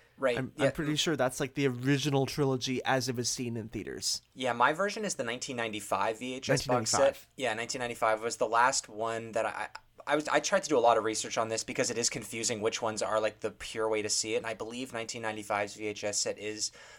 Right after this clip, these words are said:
Speaker 1: the last one. The only thing that they remastered or changed in this one is that they updated the, the visuals and the sound, the sound effects. They didn't add any C G scenes or, like,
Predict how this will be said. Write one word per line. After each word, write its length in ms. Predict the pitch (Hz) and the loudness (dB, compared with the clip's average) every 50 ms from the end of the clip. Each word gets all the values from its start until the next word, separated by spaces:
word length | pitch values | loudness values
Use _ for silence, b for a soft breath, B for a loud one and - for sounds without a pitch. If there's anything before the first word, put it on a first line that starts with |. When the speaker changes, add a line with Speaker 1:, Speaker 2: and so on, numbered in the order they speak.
| B B | B B
Speaker 1:
the 80 | 117 | 2
last 300 | 110 110 110 113 - - | 4 4 4 4 2 -2
one. 260 | 113 107 110 113 117 113 | -2 -2 -2 -2 -4 -6
The 140 | 120 123 - | -10 -8 -4
only 240 | 123 127 139 151 151 | -4 -4 -2 -4 -6
thing 200 | 151 151 147 143 | -4 -6 -6 -6
that 100 | 135 - | -4 -4
they 100 | 127 123 | -4 -4
remastered 720 | 110 117 117 104 101 95 107 110 - - 123 117 113 104 | -4 -6 -6 -2 -2 0 0 -2 -2 -2 0 -2 0 -2
or 100 | 101 101 | -4 -4
changed 540 | 98 - - - 101 98 104 107 110 - - | -2 -4 -4 -4 -4 -4 -4 -6 -6 -6 -6
in 140 | 107 104 101 | -6 -4 -2
this 180 | 107 110 - | -4 -4 -2
one 160 | 131 127 123 | -2 -4 -4
is 120 | 117 107 - | -4 -2 0
that 200 | 113 110 107 - | 0 0 0 0
they 200 | 113 107 104 104 | -2 0 0 0
updated 440 | 101 117 - - 127 120 117 113 98 | -2 -2 -2 -2 -4 -2 -2 -2 0
the, 320 | - 107 104 104 101 98 B B B B B | 2 4 4 4 2 0 B B B B B
the 80 | - | -8
visuals 640 | 107 95 110 117 117 131 123 123 127 127 127 123 - - - | -6 -2 -2 -2 0 0 0 2 2 2 2 0 -4 -6 -4
and 220 | 110 110 113 113 | -4 -4 -4 -6
the 100 | 104 107 | -6 -4
sound, 460 | 98 - - - - 113 127 147 - - _ - | -2 0 0 0 0 -2 -2 -6 -10 -16 _ -10
the 80 | - | -6
sound 220 | - - 101 104 117 | -4 -2 -2 -2 -2
effects. 340 | 120 - 151 160 - - - | -2 -2 -2 -2 -2 -2 2
They 140 | - 135 | 2 2
didn't 220 | 123 147 143 135 - | 4 2 0 -2 0
add 240 | - 104 107 117 127 | 0 2 2 4 2
any 240 | 131 131 135 135 131 | 0 -2 -4 -6 -4
C 260 | 127 - - 143 131 | -4 -4 -4 -4 -4
G 180 | 123 - 131 131 | -6 -6 -4 -4
scenes 460 | 127 - - 135 131 135 135 131 - | -2 -2 -4 -4 -6 -8 -6 -4 0
or, 160 | 123 117 110 - | 0 0 0 0
like, 220 | 104 107 101 - | -4 -8 -8 -10